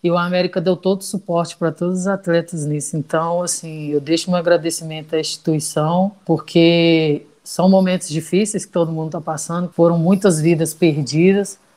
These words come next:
mas graças a Deus, com o suporte, assim, a gente tá sabendo lidar com isso aí. Eu, eu tô louca pra voltar logo.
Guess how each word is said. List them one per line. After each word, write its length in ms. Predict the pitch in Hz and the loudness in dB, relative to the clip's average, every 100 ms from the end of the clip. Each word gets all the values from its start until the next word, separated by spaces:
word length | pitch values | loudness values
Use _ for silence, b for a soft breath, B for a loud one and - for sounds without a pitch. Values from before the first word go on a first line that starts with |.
| - | -2
mas 240 | 170 165 | 0 2
graças 480 | 147 185 196 196 196 | 4 2 2 -2 0
a 160 | 190 175 | 0 0
Deus, 460 | 147 165 185 196 | -2 -2 -2 -6
com 160 | - 180 | -6 -8
o 40 | |
suporte, 720 | 160 - - 170 185 185 - | -8 -12 -2 2 2 2 -6
assim, 260 | 170 - 175 | -10 -8 -8
a 40 | |
gente 320 | 170 180 - - | -6 -8 -8 -6
tá 500 | 180 180 170 151 - | -4 -4 -6 -12 -18
sabendo 560 | - - 180 160 175 170 | -8 -2 -2 -2 -4 -2
lidar 400 | 180 156 147 - | -2 0 -2 -4
com 140 | - | -10
isso 240 | 156 - 139 | -10 -8 -8
aí. 180 | 135 131 _ | -8 -12 _
Eu, 100 | 175 | -4
eu 140 | 170 175 | -2 -2
tô 200 | - 220 | 2 4
louca 280 | 208 208 202 | 4 2 -2
pra 140 | 185 | -2
voltar 360 | 165 160 165 160 | -2 -4 -4 -2
logo. 460 | 147 143 139 143 | -4 -6 -10 -12